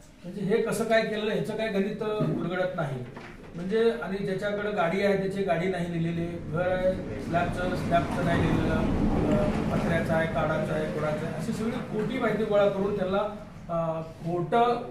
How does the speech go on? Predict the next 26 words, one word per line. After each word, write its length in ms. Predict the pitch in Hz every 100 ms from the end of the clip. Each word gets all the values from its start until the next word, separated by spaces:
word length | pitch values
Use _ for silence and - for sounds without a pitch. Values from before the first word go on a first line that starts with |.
| -
प्रमाणपत्र 640 | 185 196 196 202 196 196
देण्याचा 680 | 180 185 185 190 175 175 160
जो 120 | 160 185
प्रयत्न 420 | 170 175 175 175
केलेला 300 | 165 165 165
आहे, 180 | - - - - - - -
तो 120 | 214
त्यांचा 260 | 214 202 220
प्रयत्न 580 | 202 208 208 208 214 214 - 151
दहा 160 | 151
टक्के 440 | 170 190 - 202 165
जादा 280 | 156 147 180
दिलेला 300 | 185 185 185
आहे. 320 | 175 175 185 - - - -
पन्नास 340 | 165 185 -
टक्क्यापेक्षा 500 | 185 185 156 - 185
जास्त 360 | 156 175 - 190
दहा 320 | 190 180 170
टक्के 240 | 156 -
दिल्यामुळे 500 | 165 170 180 175 180
ते 440 | - 190 190 196 -
टिकणार 300 | 220 220 208
नाही. 300 | 202 165 151 - - - - - - - - - -
तर 80 | 202
हे 400 | 202 226 233 240 240 - - - - - - - - - -
सरकार 400 | 196 196 220